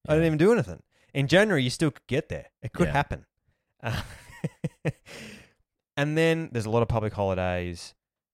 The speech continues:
Speaker 1: and people are just generally good vibes.
Speaker 2: Yeah, that's a good point. And there's, there's cool activities in Melbourne in Jan.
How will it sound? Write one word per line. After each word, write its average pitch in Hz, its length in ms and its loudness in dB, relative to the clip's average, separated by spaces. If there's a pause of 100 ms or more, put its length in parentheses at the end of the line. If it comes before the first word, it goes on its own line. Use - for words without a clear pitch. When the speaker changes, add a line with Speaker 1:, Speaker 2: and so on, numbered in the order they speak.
(140)
Speaker 1:
and 120 120 -6
people 147 260 -4
are 151 40 -4
just 139 200 -6
generally 110 380 -4
good 98 160 -8
vibes. - 480 -10 (420)
Speaker 2:
Yeah, 139 180 -6
that's 151 200 -8
a 160 40 -8
good 143 200 -10
point. 135 340 -12 (100)
And 131 140 -4
there's, 147 360 -4
there's 143 220 -2
cool 170 280 -4
activities 101 580 -4
in 87 140 -4
Melbourne 64 280 -8
in 58 160 -12
Jan. - 340 -14